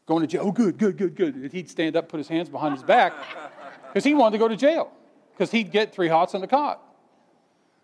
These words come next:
And he would, he, during the wintertime, you could always count on Henry to be doing this kind of stuff all the time. Well, one night, I got called to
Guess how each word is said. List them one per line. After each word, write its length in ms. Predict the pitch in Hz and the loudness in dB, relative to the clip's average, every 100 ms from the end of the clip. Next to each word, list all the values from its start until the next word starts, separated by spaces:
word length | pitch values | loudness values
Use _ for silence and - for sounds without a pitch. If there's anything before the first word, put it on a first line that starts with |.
| _ - | _ 0
And 160 | 190 | 2
he 120 | 190 | 2
would, 160 | 254 185 | 0 -2
he, 120 | - 190 | -10 -12
during 340 | 170 190 262 | -4 0 2
the 80 | 254 | 2
wintertime, 540 | 262 320 196 160 175 | 2 2 0 0 -2
you 140 | 160 190 | -6 -4
could 120 | 175 | 0
always 220 | 180 220 | 0 -2
count 220 | - 220 | -2 -2
on 100 | 160 | -2
Henry 300 | 151 233 254 | -4 -6 -6
to 80 | 147 | -4
be 120 | 139 | -4
doing 200 | 139 156 | -4 -4
this 160 | 160 - | -6 -10
kind 220 | - 147 | -8 -8
of 60 | 156 | -8
stuff 240 | 147 139 | -8 -6
all 120 | 139 | -6
the 80 | 147 | -8
time. 360 | - 262 160 110 | -10 -10 -10 -2
Well, 260 | 165 175 - - _ | 0 0 -4 -20 _
one 240 | 151 269 262 | 2 4 6
night, 300 | 156 190 - | 4 2 2
I 120 | 160 | 2
got 240 | 175 175 - | 4 2 2
called 420 | 165 147 156 170 | 0 2 0 -4
to 380 | 170 143 139 | -4 -2 -4